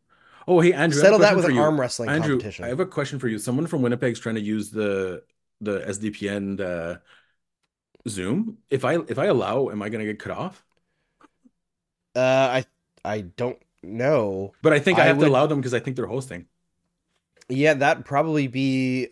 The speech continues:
Speaker 2: Alyssa. So
Speaker 1: Okay, so get ready to go to a one.
Speaker 2: Okay, I'll, I'll, <laughs> you know what? Why don't we wrap the show and let
Speaker 1: Okay.
Speaker 2: Alyssa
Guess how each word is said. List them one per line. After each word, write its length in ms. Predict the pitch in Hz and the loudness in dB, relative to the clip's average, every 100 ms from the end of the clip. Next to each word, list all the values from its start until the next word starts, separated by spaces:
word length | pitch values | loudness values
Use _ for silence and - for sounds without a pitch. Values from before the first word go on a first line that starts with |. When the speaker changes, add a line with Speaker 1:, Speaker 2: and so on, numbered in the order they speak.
| - | -6
Speaker 2:
Alyssa. 600 | 113 143 180 107 95 98 | -2 -2 -2 -4 -4 -8
So 560 | - 120 110 113 - 160 | -8 -4 -2 0 0 2
Speaker 1:
Okay, 80 | |
so 420 | 156 156 151 147 - 156 147 | 4 4 4 2 -2 -18 -6
get 200 | 156 175 | 0 0
ready 160 | 147 156 | 2 2
to 80 | 160 | 2
go 140 | 151 | 2
to 160 | 151 131 | 2 2
a 40 | |
one. 440 | 113 104 143 233 - _ _ _ _ | 0 -4 -4 -6 -8 _ _ _ _
Speaker 2:
Okay, 380 | 160 147 131 101 - | -2 0 -2 -4 2
I'll, 400 | 147 165 175 - | 8 8 8 2
I'll, 280 | 139 160 139 _ - | 4 4 4 _ 2
<laughs> 60 | 180 | 6
you 60 | |
know 100 | 196 233 | 6 6
what? 120 | 170 | 6
Why 120 | 196 | 6
don't 100 | 262 | 6
we 80 | 254 | 4
wrap 300 | 180 170 - | 4 4 2
the 100 | 139 | -6
show 420 | - 117 120 147 | -4 -2 0 -2
and 180 | 190 139 | -4 -2
let 140 | 123 | 0
Speaker 1:
Okay. 0 | |
Speaker 2:
Alyssa 560 | 123 120 120 117 110 104 | 2 0 -2 -4 -4 -4